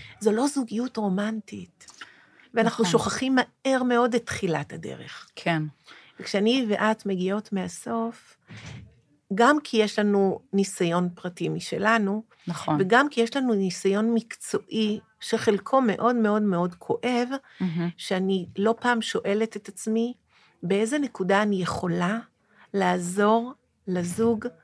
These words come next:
Speaker 1: ל-, לזכור את נקודת הפתיחה?
Speaker 2: את יודעת שלפעמים הזוג מגיע כל כך חבול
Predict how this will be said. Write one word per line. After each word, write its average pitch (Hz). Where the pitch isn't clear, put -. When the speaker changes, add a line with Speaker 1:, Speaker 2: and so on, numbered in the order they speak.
Speaker 1:
ל-, 196
לזכור 185
את -
נקודת 185
הפתיחה? -
Speaker 2:
את -
יודעת 226
שלפעמים 196
הזוג 185
מגיע 175
כל 190
כך -
חבול 180